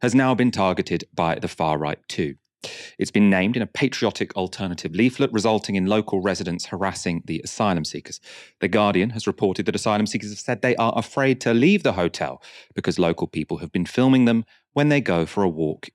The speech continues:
in the park. So The Guardian write this, "The hotel in the Bedfordshire town housing the asylum seekers who come from countries including Yemen, Eritrea and Syria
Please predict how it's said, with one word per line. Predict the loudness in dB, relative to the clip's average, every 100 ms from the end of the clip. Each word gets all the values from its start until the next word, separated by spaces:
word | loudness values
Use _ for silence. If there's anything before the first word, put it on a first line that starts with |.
| -6
in | -6
the |
park. | -6 -8 -10 -10 -16 -20 _ _ -20 -20 -18
So | -4
The | 0
Guardian | 4 6 6 4 2
write | 2 2 0
this, | -4 -4 -8 -14 _ _ -2
"The | 0
hotel | 4 2 2 -2 -4 -4
in | 0
the | 2
Bedfordshire | 2 0 -2 2 0
town | 0 -2 -2
housing | -2 0 0 0 -6 -6
the | -6
asylum | -6 -4 -2 -4
seekers | -6 -10 -8 -6
who | -4
come | -2 -2
from | -4 -4
countries | -2 2 0 0 -6 -20 -8
including | -6 -2 -2 0
Yemen, | 2 4 2 0 _ -6
Eritrea | -4 -2 0 0 0
and | -2
Syria | 0 4 4 2